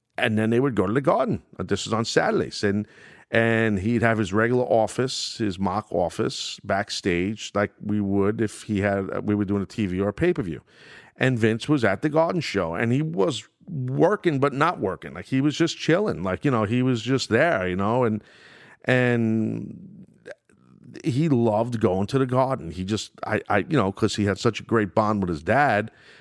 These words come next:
and I guess, and I, I never heard Vince say this, but I guess he was like, he felt that same,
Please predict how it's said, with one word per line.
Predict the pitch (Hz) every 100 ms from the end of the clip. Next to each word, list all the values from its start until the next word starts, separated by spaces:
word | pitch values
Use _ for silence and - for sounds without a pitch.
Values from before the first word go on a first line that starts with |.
| - -
and | 101 98 98 92 98 - -
I | 107
guess, | 98 117 - - -
and | 113 101
I, |
I | 101 87 85
never | 90 87
heard | 98 80
Vince | 85 -
say | 98
this, | 139
but | -
I | 85
guess | 80 98 92
he | 98 90
was | 90 85 -
like, | 87 -
he | - _ - 113
felt | - 117 101 -
that | 90 -
same, | - 107 98 90 90